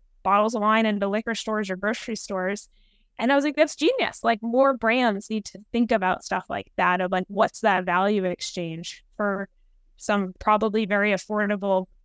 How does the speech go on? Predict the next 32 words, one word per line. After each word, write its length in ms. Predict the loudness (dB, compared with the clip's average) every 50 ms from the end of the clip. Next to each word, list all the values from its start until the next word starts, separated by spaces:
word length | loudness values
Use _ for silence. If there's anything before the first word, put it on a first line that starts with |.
| _
insulated 640 | -4 -4 -2 -2 -2 -2 0 0 0 -2 -4 -4 -2
wine 280 | 0 2 2 2 2 0
glasses. 720 | 0 0 0 0 -2 -2 -4 -4 -2 -2 -4 -6 -8 -8 -4
They 120 | -2 -2
now 380 | 0 0 0 0 0 0 0 0
have 380 | 0 0 2 2 2 0 -2 -6 -12 -14 -8
information 720 | -4 -4 -4 -2 -2 -2 -2 -2 -2 -2 -2 -2 0 0
on 180 | 0 0 -2 -2
a 120 | -4 -4
loyal 440 | -4 -4 -2 -2 0 0 2 0 0
customer 640 | 0 0 -2 -2 -2 -4 -4 -2 0 0 0 0 0
with 240 | 0 -2 -4 -6 -8 _ _ _ _ _ _ _ _ _
his 340 | -8 -6 -6 -6 -6 -10 -16 _ _ _ _
first 220 | -4 -2 -2 0 0
name, 160 | 0 2 4
last 280 | 4 2 2 0 -2
name, 400 | -4 -2 -2 -2 -2 -2 -4 -8 -8 _ -2
phone 200 | 0 2 2 4
number, 640 | 4 4 4 2 2 2 0 0 0 -2 -4 -6 -12 -20 -20 _ _ _ _ _ _ 0
email 420 | 4 6 6 6 6 4 2 2
address, 680 | 2 2 0 0 -2 -2 -2 0 0 0 -2 -4 -8 -6
all 240 | -4 -2 -2 0 -2
of 80 | -4 -6 -10
that. 240 | -10 -8 -8 -8 -10 -14 _ _ -4
Um, 480 | -2 0 0 0 -2 -2 -4 -6 -8 -12 _ _ _ _ _ _ _ _ _ _ _ _ _
so 200 | 0 2 2 2 2
I 60 | 2 2
think 220 | 2 2 0 0 0 0
as 160 | 0 0 2
long 300 | 2 2 4 4 4 2
as 240 | 0 -2 -6 -12 _ _
we, 460 | -6 -4 -2 -2 0 -2 -2 -4 -6